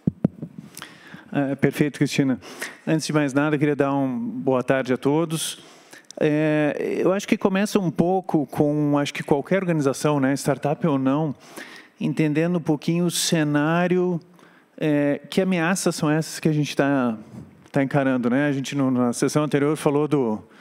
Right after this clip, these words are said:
do hacker da Rússia, né? É, a gente, no dia a dia do, do, do cert, a gente nota muito assim, tem muita ainda aquela postura da, da empresa falando, "Ah, mas eu sou uma empresa pequena,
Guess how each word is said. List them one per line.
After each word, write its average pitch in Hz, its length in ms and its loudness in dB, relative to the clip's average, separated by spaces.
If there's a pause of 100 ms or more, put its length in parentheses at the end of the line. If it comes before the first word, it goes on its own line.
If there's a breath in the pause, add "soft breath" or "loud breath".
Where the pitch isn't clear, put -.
(500 loud breath)
do 131 180 0
hacker 139 480 -2
da 131 160 2
Rússia, 123 520 0
né? 127 220 0 (880 loud breath)
É, 131 800 2 (920)
a 143 100 0
gente, 165 440 0
no 127 380 -2
dia 196 160 0
a - 20 -4
dia 175 240 0
do, 151 140 -2
do, 139 260 0
do 127 140 0
cert, 151 420 0
a 151 40 2
gente 147 240 0
nota 147 340 0
muito 160 200 0
assim, 156 340 0
tem 143 160 0
muita 190 340 0
ainda 160 300 0
aquela 147 180 0
postura 147 520 0
da, 135 220 2
da 131 160 2
empresa 135 360 0
falando, 147 320 -2
"Ah, 185 180 0
mas 160 160 -2
eu 160 60 2
sou - 180 -2
uma 185 80 2
empresa 165 300 2
pequena, 143 760 0